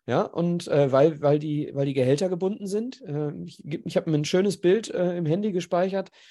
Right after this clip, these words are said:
mit auslaufenden Verträgen, ne, zu Ende des, äh, Ende dieser Saison. Das gibt dann schon ein anderes Kaderbild ab, wenn du diese Leute nicht mehr im Kader hast, die teilweise auch hohe Gehälter binden.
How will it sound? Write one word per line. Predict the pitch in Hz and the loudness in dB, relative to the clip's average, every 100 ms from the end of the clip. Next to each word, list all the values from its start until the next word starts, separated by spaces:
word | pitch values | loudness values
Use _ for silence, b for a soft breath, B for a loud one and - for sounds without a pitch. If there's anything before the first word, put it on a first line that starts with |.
| b b - | b b -8
mit | 151 | 0
auslaufenden | 143 185 175 175 180 147 | 2 2 4 4 2 -2
Verträgen, | 147 - 147 160 220 - _ _ _ _ - | -4 -6 -2 -2 -4 -14 _ _ _ _ -4
ne, | 180 - | -4 -4
zu | - 175 | -4 -4
Ende | 160 175 160 | 0 0 2
des, | 151 - - | 2 -2 -8
äh, | - 143 143 | -4 -2 -2
Ende | 151 165 | 0 0
dieser | 160 156 147 | 0 2 2
Saison. | 139 120 135 196 b b b b - | 2 0 0 -2 b b b b -8
Das | 131 - | -6 -4
gibt | 214 - | -2 2
dann | 220 | 2
schon | 214 233 226 | 2 -2 -2
ein | |
anderes | 190 214 220 143 - | -4 -2 0 0 -2
Kaderbild | 120 120 113 110 101 101 - | -4 -2 -2 -4 -6 -8 -10
ab, | 107 - - | -14 -16 -8
wenn | 123 156 | -4 0
du | 170 156 | 0 0
diese | 151 170 165 | -2 0 2
Leute | 151 170 175 160 | 4 4 2 -2
nicht | 165 170 | -4 -4
mehr | - | -4
im | 135 | -4
Kader | - 143 139 131 | -2 -2 0 -2
hast, | - - 151 | -4 -8 -12
die | 143 175 | -6 -6
teilweise | 175 151 185 180 180 165 | 0 2 4 4 4 4
auch | 165 - | 0 0
hohe | 180 180 | 2 2
Gehälter | 165 151 170 180 127 | 2 4 4 2 -2
binden. | 107 98 - - | -4 -6 -12 -16